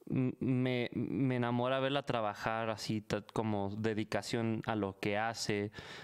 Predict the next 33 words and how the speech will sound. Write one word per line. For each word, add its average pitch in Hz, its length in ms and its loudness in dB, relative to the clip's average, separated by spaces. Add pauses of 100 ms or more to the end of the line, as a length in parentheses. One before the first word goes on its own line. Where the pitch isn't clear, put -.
(160)
Trabajamos 113 500 0
en 101 100 2
lo 95 60 2
mismo, 110 440 2
entiende 107 360 0
ese - 140 -6
tipo 107 280 -2
de 92 100 -2
cosas. 113 640 -2 (520)
Eh, 110 420 2
las 113 280 0
cosas 123 320 -2
que 120 120 0
ha 120 40 0
vivido 120 380 2
le 110 80 2
han 110 120 2
enseñado 107 680 2
muchas 113 460 0
cosas 143 460 -2
que 127 140 0
a 107 100 0
mí 110 340 0
luego 123 240 2
me 113 140 0
platica 107 500 -2
que - 160 -4
me 98 120 -2
pueden 110 320 -2
ayudar. 98 680 -2 (560)
Em, 113 520 0
es 127 140 0
simplemente 170 1000 0